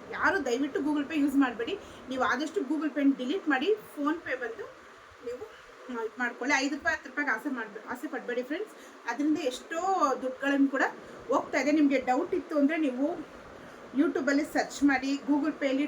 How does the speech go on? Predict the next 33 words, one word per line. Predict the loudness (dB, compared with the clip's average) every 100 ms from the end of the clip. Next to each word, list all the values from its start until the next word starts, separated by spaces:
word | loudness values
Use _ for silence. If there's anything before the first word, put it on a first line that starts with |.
| 0
ಡಿಲೀಟ್ | -2 0 2
ಮಾಡ್ತಕ್ಕಂಥ | 0 0 -6 -4 -4 -6
ಆಪ್ಷನ್ಸ್ | -4 0 0 0 -4
ಇದೆಯಾ | -2 -2
ಅಂತ | -2
ನೀವು | -2 -4 -4 -8
ಚೆಕ್ | -4 0
ಮಾಡಿ | 0 0
ಕೂಡ | -2 0
ನೀವು | 0 -2 -4
ತಿಳ್ಕೊಬಹುದು. | -4 -2 -2 -2 -2 -2 -4 -8 -18 -18 -8 -2
ಆ | -2 0
ಥರ | 4 4
ನಡೀತಾ | 4 -2 0 2
ಇದೆ. | 4
ನೀವು | 4
ಆದಷ್ಟು | 2 -2 -2 -2 -2
ಹುಷಾರಾಗಿರಿ. | 0 0 0 0 0 0 -6 -18 -18 -18 -14 0
ನನ್ನಂಗೆ | 4 6 4 4
ನೀವು | 2 2
ಯಾರು | 0 0 0
ಯಾಮಾರಬೇಡಿ. | 0 -2 -2 -4 -6 -10 -18 -18 -18 -18 -18 -18 -18 -18 -16 -6 -4
ಅದ್ | 0
ಹೇಳೋಕ್ಕೆ | 2 0 0 2
ನಾನು | 2 2
ಇಷ್ಟಪಡ್ತೀನಿ. | 0 -2 -2 -2 0 0 -2
ಯಾಕಂದರೆ | -6 -4 0 0 0 -4 0
ಮನಿ | 0 2
ಸೇವಿಂಗ್ | 0 0 -2
ಟಿಪ್ಸ್ | -2 -4 0 0
ನಾನು | 2 -2
ಎಷ್ಟೊಂದು | 0 0 0 0
ಹುಷಾರಾಗಿ | 2 4 4 2 0